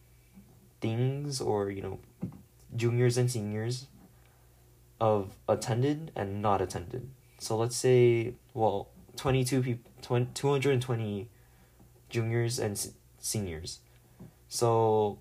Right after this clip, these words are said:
let's go back to forty-two juniors that attended. So out of the forty-two juniors, out of the two hundred and twenty juniors, only forty-two went.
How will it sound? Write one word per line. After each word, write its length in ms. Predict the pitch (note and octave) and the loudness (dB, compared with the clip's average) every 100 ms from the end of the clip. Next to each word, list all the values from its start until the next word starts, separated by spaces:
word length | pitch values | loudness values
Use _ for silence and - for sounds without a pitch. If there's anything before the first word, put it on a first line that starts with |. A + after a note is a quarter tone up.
| - | -6
let's 140 | A#2 | -4
go 140 | A#2+ C#3 | 0 2
back 200 | D3 - | 2 0
to 320 | - D3+ D3 | -4 -2 -2
forty-two 500 | - - C#3 C#3+ D#3 | 2 2 2 0 -2
juniors 440 | A#2+ B2 C3 C3+ | 0 2 2 0
that 260 | B2 G#2+ G#2+ - | -2 -2 -2 -6
attended. 560 | G#2+ G#2 F#2 F2+ A2+ - - _ _ _ _ _ _ - | -4 -4 -4 -8 -10 -16 -20 _ _ _ _ _ _ -18
So 340 | - B2 A2+ - | 0 2 2 4
out 200 | G#2+ A#2+ | 4 4
of 120 | D3+ | 2
the 80 | D#3+ | -2
forty-two 800 | C#3 C3+ C3+ C3 - - B2 A#2 | 2 4 2 -4 -10 -4 0 0
juniors, 540 | A2+ A2+ A#2+ B2+ B2+ - | -2 -2 0 0 0 2
out 120 | A2 | 4
of 120 | B2 | 6
the 160 | B2 A2+ | 4 2
two 260 | - B2 | 0 2
hundred 240 | B2 A#2+ A#2 | 4 4 0
and 100 | A2 | 0
twenty 440 | C3 A#2+ A2 G2 | 0 0 0 -4
juniors, 680 | - G#2+ G2+ A2 A#2+ C#3 - - - - - | -6 -6 -6 -4 -2 -4 -8 -16 -20 -20 -6
only 320 | A#2 A#2+ A#2+ | 0 2 2
forty-two 1000 | A2+ - A#2+ A#2 G#2+ - G#2 G2 F#2 G2 | 0 0 2 2 -2 -2 -2 0 -2 -6
went. 280 | - F#2 D2 | -4 -6 -6